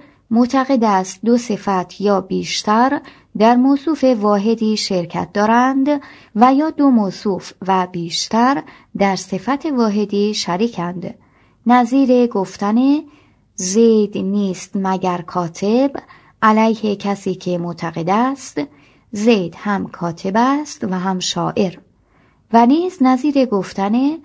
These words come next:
"کاتبی نیست مگر زید" علیه کسی که معتقد شده است هم زید و هم عمرو هر دو در کتابت شرکت دارند.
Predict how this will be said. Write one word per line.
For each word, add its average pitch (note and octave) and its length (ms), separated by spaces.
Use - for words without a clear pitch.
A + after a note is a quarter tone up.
"کاتبی A3 760
نیست C#4 640
مگر G#3 500
زید" C4+ 680
علیه F#3+ 460
کسی F3 380
که C#4 360
معتقد F3+ 480
شده G#3+ 280
است C#4+ 460
هم B3+ 320
زید G#3 540
و F#3 100
هم G3 280
عمرو D4+ 460
هر B3+ 340
دو D4+ 200
در D4+ 200
کتابت G3+ 880
شرکت G3+ 540
دارند. F3+ 480